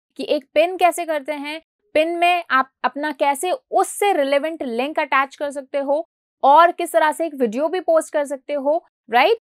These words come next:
जो भी हमारा एसईओ वाला पार्ट है, यानी जहाँ पर हम tips and tricks सीखेंगे कि किस तरह से हम हाई ट्रैफिक लेकर आ सकते हैं,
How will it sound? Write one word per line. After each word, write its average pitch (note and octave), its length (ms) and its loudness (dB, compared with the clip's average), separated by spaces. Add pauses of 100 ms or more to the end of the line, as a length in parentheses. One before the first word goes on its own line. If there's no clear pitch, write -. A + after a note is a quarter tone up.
जो C4+ 220 0
भी G4+ 80 2
हमारा G4 280 0
एसईओ G4 480 0
वाला E4+ 200 4
पार्ट A3+ 300 -2
है, A3+ 100 -4
यानी A#3 220 -4
जहाँ B3+ 240 -8
पर C#4+ 80 -6
हम C#4+ 180 -10
tips D4+ 260 -4
and D4+ 180 -8
tricks F4+ 260 -10
सीखेंगे C#4+ 520 -8
कि C4+ 80 -14
किस D4 200 -12
तरह C#4 180 -4
से C4+ 100 -10
हम C#4 120 -10
हाई B3 300 -2
ट्रैफिक B3+ 420 -2
लेकर C4+ 240 -2
आ B3 120 0
सकते - 280 -12
हैं, B3+ 240 -8